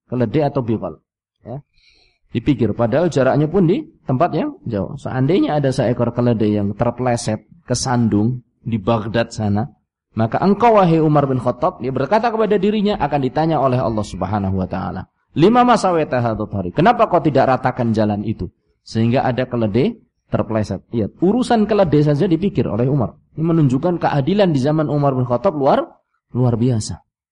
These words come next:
Sehingga ketika ada utusan dari, atau ada tamu, ada kunjungan dari, apa namanya, negara-negara luar, Persia atau Romawi, kemudian masuk ke kota Madinah mencari Amirul Mukminin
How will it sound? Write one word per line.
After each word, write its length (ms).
Sehingga 320
ketika 320
ada 240
utusan 460
dari, 240
atau 180
ada 140
tamu, 400
ada 560
kunjungan 560
dari, 400
apa 240
namanya, 480
negara-negara 960
luar, 320
Persia 560
atau 240
Romawi, 480
kemudian 400
masuk 320
ke 160
kota 160
Madinah 640
mencari 480
Amirul 400
Mukminin 720